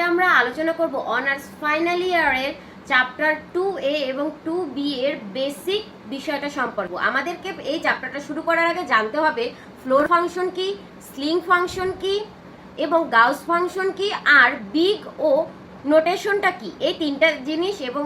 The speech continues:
চার নাম্বার যে অ্যালগরিদমটা আছে, এইটা সম্পর্কে যদি আমরা ভালোভাবে জেনে নিই,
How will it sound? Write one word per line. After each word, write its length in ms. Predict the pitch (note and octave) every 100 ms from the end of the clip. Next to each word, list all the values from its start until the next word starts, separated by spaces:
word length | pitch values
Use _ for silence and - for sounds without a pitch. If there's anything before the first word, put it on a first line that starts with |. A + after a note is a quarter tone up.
| D4
চার 140 | C4+ A#3+
নাম্বার 280 | C#4+ D#4 F4 E4+
যে 80 | D4 E4+ - - - - -
অ্যালগরিদমটা 600 | A3+ C4 D4 D#4+ F4 F4 D4
আছে, 100 | B3 A#3
এইটা 140 | D#4 D#4+
সম্পর্কে 360 | D4 D#4+ D#4 E4 C#4+
যদি 160 | C#4+ E4 A3+
আমরা 220 | A3+ B3 B3+ A3
ভালোভাবে 400 | G#3 B3+ D4+ E4 B3+
জেনে 180 | B3 D#4
নিই, 100 | C#4